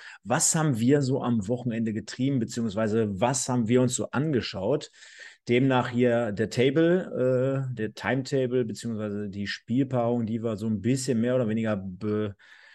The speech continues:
beleuchtet haben, so aktiv an dem Wochenende. Ich habe jetzt gerade aus aktuellem Anlass, deswegen habe ich jetzt hier alles nebenbei noch gemacht. Glückwunsch an dieser Stelle zu,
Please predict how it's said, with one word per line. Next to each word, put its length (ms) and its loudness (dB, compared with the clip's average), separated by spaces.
beleuchtet 800 4
haben, 460 4
so 160 2
aktiv 520 -2
an 140 0
dem 200 0
Wochenende. 520 0
Ich 220 2
habe 160 4
jetzt 160 -2
gerade 240 2
aus 100 0
aktuellem 380 2
Anlass, 340 4
deswegen 600 0
habe 160 -2
ich 100 -4
jetzt 220 -2
hier 220 0
alles 240 4
nebenbei 340 2
noch 160 -2
gemacht. 300 -4
Glückwunsch 440 2
an 120 4
dieser 200 4
Stelle 300 2
zu, 180 -12